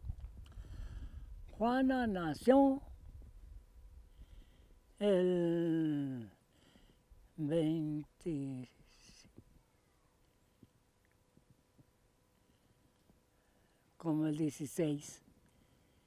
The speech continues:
diecisiete por ahí, nació Juana, mi hermana, la mayor.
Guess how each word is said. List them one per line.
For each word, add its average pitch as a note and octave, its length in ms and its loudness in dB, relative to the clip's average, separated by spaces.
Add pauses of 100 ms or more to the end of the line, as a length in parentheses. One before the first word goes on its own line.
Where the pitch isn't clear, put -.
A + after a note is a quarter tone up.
(160)
diecisiete C#3+ 680 -2
por D3 200 -8
ahí, B2 180 -10 (200)
nació D3+ 320 -4
Juana, C3 360 -10 (320)
mi E3+ 80 -10
hermana, C3+ 360 -12 (280)
la D#3 120 -2
mayor. D3 540 -6